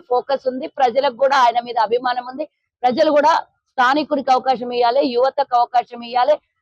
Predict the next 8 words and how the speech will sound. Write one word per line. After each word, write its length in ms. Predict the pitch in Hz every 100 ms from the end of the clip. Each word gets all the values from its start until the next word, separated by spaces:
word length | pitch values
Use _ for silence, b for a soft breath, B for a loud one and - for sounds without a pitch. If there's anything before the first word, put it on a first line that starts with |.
| _ 240
పది 160 | 240
మంది 240 | 254 254 285
పిలిస్తే 580 | - 262 302 - 339
వచ్చేటోడు, 600 | 302 277 - 269 262 254 285 262
పది 160 | 240
మంది 260 | 247 240 269 269 185
ఆపదల్లో 680 | 208 226 233 269 277 269
ఉన్నాడంటే 680 | 247 240 247 240 233 269